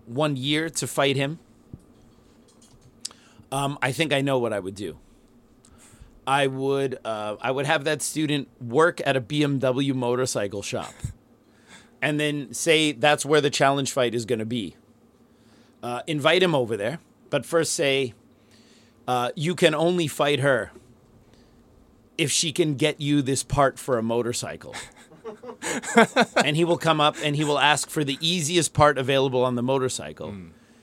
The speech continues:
Speaker 1: and you will not be able to find it. <laughs> And he will have a meltdown, and he will literally melt like the Wicked Witch of the East.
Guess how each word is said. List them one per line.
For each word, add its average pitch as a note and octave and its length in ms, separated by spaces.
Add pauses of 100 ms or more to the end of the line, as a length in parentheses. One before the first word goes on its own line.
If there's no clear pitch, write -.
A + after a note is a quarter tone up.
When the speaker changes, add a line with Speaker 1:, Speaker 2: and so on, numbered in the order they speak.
(340)
Speaker 1:
and C3+ 220
you C3+ 140
will C#3+ 180
not B2 380
be A2+ 180
able G#2+ 200
to - 120
find F#2 400
it. - 280 (200)
<laughs> B2 100 (1040)
And A#2 160
he B2+ 200
will D3+ 200
have C3 200
a C3 60
meltdown, A2+ 800
and A2 100
he B2+ 80
will B2 140
literally E3+ 600
melt C3+ 720 (460)
like B2+ 240
the C#3+ 80
Wicked C3+ 320
Witch B2+ 220
of C3+ 80
the A#2+ 100 (100)
East. - 440